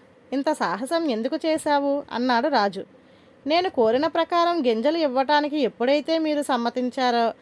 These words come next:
అప్పుడే మీకు గణిత జ్ఞానం లేదని తెలుసుకున్నాను.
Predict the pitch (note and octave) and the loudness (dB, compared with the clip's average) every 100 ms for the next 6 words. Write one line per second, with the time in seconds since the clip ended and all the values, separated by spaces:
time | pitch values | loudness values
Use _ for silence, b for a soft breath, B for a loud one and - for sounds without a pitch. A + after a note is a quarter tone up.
0 | b b b G3 - D4+ F#4 F4 D#4+ C4+ | b b b -4 0 2 2 0 0 0
1 | C#4 A3 A3+ D4 D4 D#4 D#4+ C#4 A3+ B3+ | 2 0 0 -2 0 0 2 0 2 0
2 | D#4+ C#4+ G#3+ A3+ A3+ G#3 F#3 | 0 -2 -2 -4 -6 -4 -6